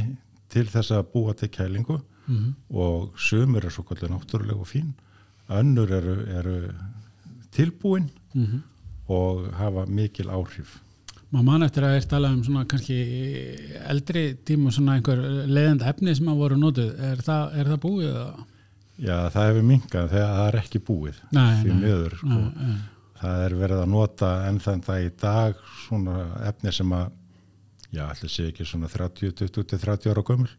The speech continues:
Speaker 2: Já, já.
Speaker 1: Og eru tilbúin, þetta er ekki sem sagt náttúrulega efni.
Speaker 2: Nei, nei,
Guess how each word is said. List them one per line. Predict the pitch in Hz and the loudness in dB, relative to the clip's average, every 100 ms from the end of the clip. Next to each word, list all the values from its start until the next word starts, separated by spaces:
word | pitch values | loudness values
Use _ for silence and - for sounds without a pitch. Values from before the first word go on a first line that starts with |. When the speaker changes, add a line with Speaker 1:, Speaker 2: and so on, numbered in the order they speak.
| - | -12
Speaker 2:
Já, | - 127 | 0 4
já. | 104 101 120 131 117 - _ _ _ _ _ 90 | 4 0 -2 -4 -8 -14 _ _ _ _ _ -6
Speaker 1:
Og | 85 90 101 | -4 -2 0
eru | 98 95 | 0 2
tilbúin, | 107 92 - 82 | 0 0 -2 -4
þetta | 76 - | -2 -2
er | 98 | -2
ekki | - - 85 | -2 -4 -2
sem | 92 | -2
sagt | 87 87 | -2 -2
náttúrulega | 101 - - 85 78 78 | -2 -4 -6 -6 -6 -4
efni. | 143 | 2
Speaker 2:
Nei, | 127 113 107 | 4 4 2
nei, | 110 107 | 0 -2